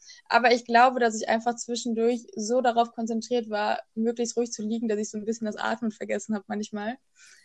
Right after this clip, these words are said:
Während diesen Scans, weil das ist ja immer die, es kommt ja dann immer so, so ein Scan, ich glaub, der geht so eine halbe bis fünf Minuten, irgendwas dazwischen immer. Und dann ist immer so dreißig Sekunden Pause.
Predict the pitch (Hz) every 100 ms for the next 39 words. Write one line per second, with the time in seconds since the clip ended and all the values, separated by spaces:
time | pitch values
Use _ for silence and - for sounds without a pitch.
0 | _ _ - 233 240 254 247 240 226 233
1 | 202 233 - 233 240 233 - 208 214 226
2 | 226 220 226 220 - _ _ - 226 214
3 | - - 247 247 214 220 226 208 208 202
4 | _ _ _ _ _ _ _ _ 214 208
5 | 208 - 214 214 - 233 254 240 202 202
6 | 202 - 196 196 - 208 202 208 214 208
7 | 202 202 - - 226 220 220 220 254 -
8 | 240 226 226 226 208 - 262 240 240 240
9 | 247 _ _ _ - 226 226 262 254 -
10 | _ - 240 254 233 220 247 - 220 240
11 | 220 220 240 240 208 202